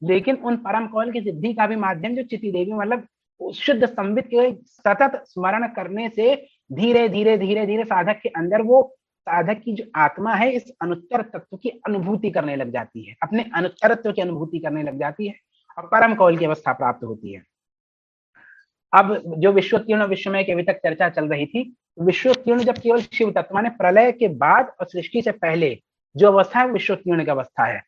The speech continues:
और सृष्टि की अवस्था में शक्ति रूप में जो शिव व्याप्त है वो विश्वमय है। अब इसके अलावा शिव के यहाँ पर त्रिकमत में षडविधा शिव माने छह प्रकार के शिव बताए गए हैं।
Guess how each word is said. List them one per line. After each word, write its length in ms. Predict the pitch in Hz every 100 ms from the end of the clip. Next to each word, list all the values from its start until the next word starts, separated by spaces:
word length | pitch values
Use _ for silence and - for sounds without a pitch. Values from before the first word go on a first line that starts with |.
| _ _ _ _
और 80 | 196
सृष्टि 360 | 196 220 196 247
की 60 |
अवस्था 360 | 226 202 196 220
में 100 | 254
शक्ति 320 | 240 180 202
रूप 120 | 208 208
में 120 | 196
जो 160 | 190 180
शिव 200 | - 175
व्याप्त 340 | 151 180 -
है 60 | 220
वो 120 | 247
विश्वमय 400 | 185 - 139 131
है। 180 | 95 101 _ _ _ _ _ _ _ _
अब 180 | 185 202 214
इसके 220 | 196 254
अलावा 320 | 233 233 269
शिव 280 | - 226 208
के 120 | 214
यहाँ 280 | 262 220 190
पर 160 | 190 240
त्रिकमत 340 | 247 208 220 220
में 80 | 254
षडविधा 560 | - - 202 196 202 214
शिव 380 | 214 160 - 175
माने 300 | 180 208 214
छह 200 | - 214
प्रकार 360 | 208 180 180 208
के 120 | 214
शिव 180 | 214 180
बताए 300 | 143 147 165
गए 120 | 202
हैं। 200 | 240